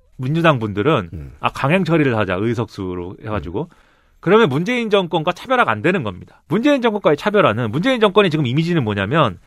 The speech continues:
Speaker 1: 해야 될 거는 답답하게 잘 안 하는데 해갖고 부작용이 날 만한 우려가 있는 거는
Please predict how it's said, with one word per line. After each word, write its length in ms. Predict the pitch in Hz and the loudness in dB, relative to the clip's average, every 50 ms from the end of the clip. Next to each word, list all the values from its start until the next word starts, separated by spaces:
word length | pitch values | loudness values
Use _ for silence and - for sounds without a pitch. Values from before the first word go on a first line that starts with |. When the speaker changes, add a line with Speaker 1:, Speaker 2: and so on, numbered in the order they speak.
| _ _ _ - | _ _ _ -2
Speaker 1:
해야 160 | 294 302 311 | 0 2 2
될 140 | 285 294 277 | 2 0 0
거는 300 | - 277 254 254 277 285 | 0 -2 -2 -2 -2 -6
답답하게 580 | - - 160 - 262 247 - 233 240 240 240 233 | -8 -12 -8 -4 -4 -4 -2 -4 -4 -4 -4 -4
잘 220 | - 208 233 220 | -2 -2 -2 -2
안 140 | - 143 147 165 | -2 -2 0 0
하는데 520 | 185 170 139 113 107 131 127 95 80 - _ _ _ _ _ _ _ _ _ _ | 0 -2 -2 -4 -6 -6 -6 -6 -8 -10 _ _ _ _ _ _ _ _ _ _
해갖고 280 | - 302 320 294 - 269 | -4 -2 -2 -2 -4 -8
부작용이 500 | - - 175 247 269 269 277 269 262 254 | -12 -4 2 2 4 4 2 0 -2 -2
날 160 | 208 196 208 | 0 0 0
만한 380 | 208 220 226 220 220 214 208 | 0 0 0 2 0 0 -2
우려가 340 | 180 156 175 214 214 208 208 | -6 -2 0 2 2 2 2
있는 200 | 196 185 190 185 | 0 -2 -2 -2
거는 320 | 180 196 202 226 262 311 | -2 -2 -2 -2 -4 -6